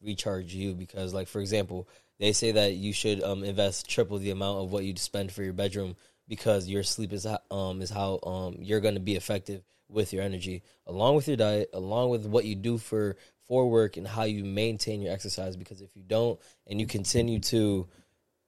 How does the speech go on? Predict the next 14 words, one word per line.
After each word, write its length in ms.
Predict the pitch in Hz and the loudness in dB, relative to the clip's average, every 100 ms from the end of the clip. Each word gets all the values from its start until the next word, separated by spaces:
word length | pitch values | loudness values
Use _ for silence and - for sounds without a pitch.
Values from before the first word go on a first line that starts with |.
| _ _ _ _ 95 - | _ _ _ _ -12 0
put 180 | 131 117 | 4 6
things 180 | 110 107 | 6 6
off 180 | 110 | 6
to 100 | - | 6
the 40 | 104 | 2
side, 200 | 110 107 | 2 2
like 160 | 101 | 2
going 180 | 98 107 | 2 2
to 100 | 101 | 0
the 120 | 104 | -4
gym, 340 | 95 107 107 104 | 2 4 4 2
and, 200 | 101 101 | 2 4
like, 240 | 98 92 | 4 2
there's, 260 | 101 110 - | 0 0 0